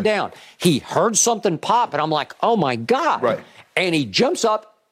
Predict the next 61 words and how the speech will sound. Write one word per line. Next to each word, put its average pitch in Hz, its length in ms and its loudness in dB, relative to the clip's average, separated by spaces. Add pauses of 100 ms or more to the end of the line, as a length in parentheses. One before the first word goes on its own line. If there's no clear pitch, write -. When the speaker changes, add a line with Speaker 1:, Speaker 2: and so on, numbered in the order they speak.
Speaker 2:
and 165 120 2
he 165 60 2
doesn't 196 220 2
even 175 160 0
come 175 140 -2
out 165 120 0
of 151 60 -4
the 151 60 -2
game, 151 260 -2
and 151 100 2
he 143 80 2
plays 175 340 -2
through, 165 120 0
and 160 80 0
he 143 60 0
scores 147 340 0
eleven 143 320 0
points, 147 340 -2
and 147 80 0
then 143 120 2
I 135 80 -2
see 151 200 -2
him 123 120 0
limp 139 320 -2
to 127 80 -4
the 123 100 0
bus, 139 200 2
Speaker 1:
Right. 127 180 -2
Speaker 2:
and 131 80 -2
I 127 80 0
think, 120 340 -4
"Oh, 135 140 2
my 135 160 -2
God, 117 360 -2
Speaker 1:
Yes. 120 120 4
Speaker 2:
here 151 100 2
we 160 140 2
go." 139 280 -2
Speaker 1:
Yes. 117 300 -2 (600)
Speaker 2:
And 117 180 0
here 123 220 4
we 180 180 4
are. 214 220 0
Speaker 1:
Right. 117 260 0 (180)
Speaker 2:
And 143 140 0
so 135 300 0
now 156 240 0
we're 170 160 2
faced 156 400 -2
with 147 160 2
the 139 100 0
prospect 180 720 0
of, 139 260 2 (240)
is 113 120 0
he 131 80 0
gonna 135 160 0
be 113 160 -2
gone 117 420 0
for 151 160 -2
the, 113 160 0
the 120 140 -2